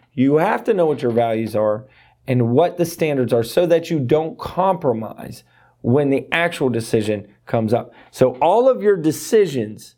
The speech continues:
need to be made before they're made. And the way you do that is by having your clear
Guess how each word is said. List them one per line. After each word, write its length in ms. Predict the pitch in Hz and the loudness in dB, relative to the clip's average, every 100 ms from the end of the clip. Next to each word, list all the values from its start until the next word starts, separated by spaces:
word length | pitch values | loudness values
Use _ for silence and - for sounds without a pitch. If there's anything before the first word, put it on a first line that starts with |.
| _ _ _ _ _ - | _ _ _ _ _ -2
need 240 | 135 175 | 2 4
to 80 | 175 | 2
be 140 | 156 151 | 2 2
made 340 | 165 185 175 | 2 2 0
before 340 | 147 - 131 | -2 2 2
they're 140 | 131 120 | 2 2
made. 320 | 120 113 - _ | -2 -4 -14 _
And 120 | - 127 | 0 2
the 100 | 139 | 4
way 180 | 160 | 2
you 160 | 180 196 | 2 2
do 200 | 180 269 | 2 4
that 420 | 196 143 139 - _ _ _ _ _ _ | 4 2 0 -6 _ _ _ _ _ _
is 180 | 160 139 | 0 2
by 220 | 113 131 | 2 0
having 500 | 120 143 160 170 180 | 0 -2 -2 -2 -2
your 180 | 139 123 | -2 -2
clear 580 | 123 147 165 170 156 | -2 0 2 2 -2